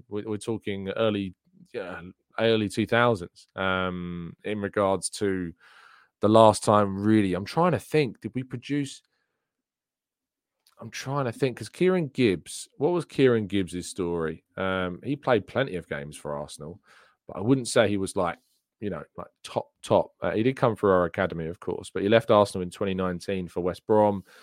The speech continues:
He played a hundred and thirty-seven league appearances. How many total appearances for Arsenal? Two hundred and thirty.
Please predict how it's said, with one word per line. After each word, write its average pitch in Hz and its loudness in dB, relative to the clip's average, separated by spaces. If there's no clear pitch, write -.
He 104 -4
played 107 8
a 98 -4
hundred 127 2
and 113 -6
thirty-seven 107 2
league 101 0
appearances. 98 -2
How 104 -2
many 110 0
total 95 0
appearances 87 -4
for 90 0
Arsenal? 82 -6
Two 147 -2
hundred 123 -2
and 101 -8
thirty. 117 2